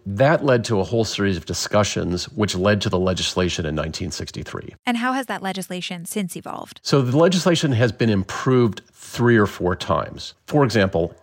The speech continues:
Speaker 1: after the disputed election in two thousand between Bush v. Gore,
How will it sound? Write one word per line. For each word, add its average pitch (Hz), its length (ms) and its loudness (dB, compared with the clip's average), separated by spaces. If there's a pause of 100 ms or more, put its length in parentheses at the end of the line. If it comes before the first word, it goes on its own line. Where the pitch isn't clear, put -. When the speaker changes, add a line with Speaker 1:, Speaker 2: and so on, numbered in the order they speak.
Speaker 1:
after 131 300 2
the 110 100 2
disputed 131 440 2
election 104 580 2
in 95 420 0 (280)
two 110 180 0
thousand 101 500 2
between 90 320 -2
Bush 95 360 -2
v. 87 180 -2
Gore, 92 500 2